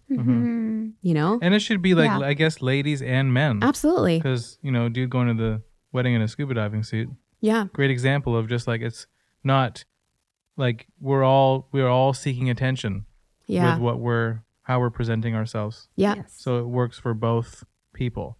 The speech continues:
Speaker 3: Absolutely.
Speaker 1: So it's summertime right now.
Speaker 3: Mm-hmm.
Speaker 1: It's very hot.
Speaker 3: Yeah.
Speaker 1: We go to the beach. Now, it's, like, forty degrees.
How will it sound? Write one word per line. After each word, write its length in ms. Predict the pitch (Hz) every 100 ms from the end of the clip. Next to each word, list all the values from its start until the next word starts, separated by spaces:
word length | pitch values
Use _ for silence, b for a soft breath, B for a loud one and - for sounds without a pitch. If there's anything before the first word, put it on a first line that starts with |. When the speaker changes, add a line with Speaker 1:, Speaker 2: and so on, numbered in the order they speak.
| -
Speaker 3:
Absolutely. 500 | 190 - 175 - 160
Speaker 1:
So 160 | 160 175
it's 100 | 170
summertime 540 | 196 196 175 139 127
right 100 | 120 117
now. 320 | 113 113 147
Speaker 3:
Mm-hmm. 280 | 190 202 190
Speaker 1:
It's 160 | 135 127
very 300 | 135 135 131
hot. 440 | 117 113 90 - - _ _ -
Speaker 3:
Yeah. 220 | 180 170 269 -
Speaker 1:
We 220 | 135 160
go 260 | 147 147 143
to 160 | 143
the 120 | 131
beach. 520 | 123 120 107 - - - - _ _ _ _ _ _ -
Now, 360 | 139 131 127 - _ _ _ _ _
it's, 180 | 131 -
like, 140 | 120 110
forty 300 | - 110 117
degrees. 640 | 135 151 180 127 95 -